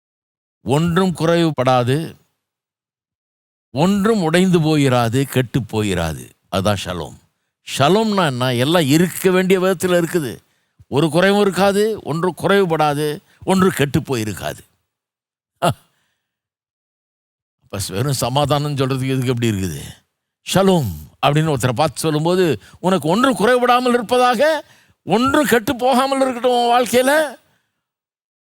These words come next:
ஒன்றும் உடைந்து போகாமல் இருக்கட்டும் உன்னுடைய வாழ்க்கையில" அப்படின்னு சொல்றது தான் ஷலோம். நிறைய பேருடைய வாழ்க்கை உடைஞ்சு போயிருக்கு, இன்னைக்கு சுக்குநூறா இருக்குது. ஷலோம்னா அதெல்லாம் சரி பண்ணி,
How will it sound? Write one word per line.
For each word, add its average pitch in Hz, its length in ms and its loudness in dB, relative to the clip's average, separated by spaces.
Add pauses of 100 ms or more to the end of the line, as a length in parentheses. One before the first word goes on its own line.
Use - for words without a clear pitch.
ஒன்றும் 269 400 2
உடைந்து 277 320 4
போகாமல் 254 400 2
இருக்கட்டும் 214 400 0
உன்னுடைய 190 260 0
வாழ்க்கையில" 147 380 2 (1300)
அப்படின்னு 165 240 0
சொல்றது 120 340 -2
தான் 131 240 -2
ஷலோம். 104 220 -4
நிறைய 120 300 -2
பேருடைய 127 280 -2
வாழ்க்கை 127 360 -2
உடைஞ்சு 139 280 0
போயிருக்கு, 110 280 -2
இன்னைக்கு 98 340 -6
சுக்குநூறா 143 540 -2
இருக்குது. 90 560 -2 (580)
ஷலோம்னா 135 800 0
அதெல்லாம் 104 300 -2
சரி 127 260 0
பண்ணி, 107 360 -4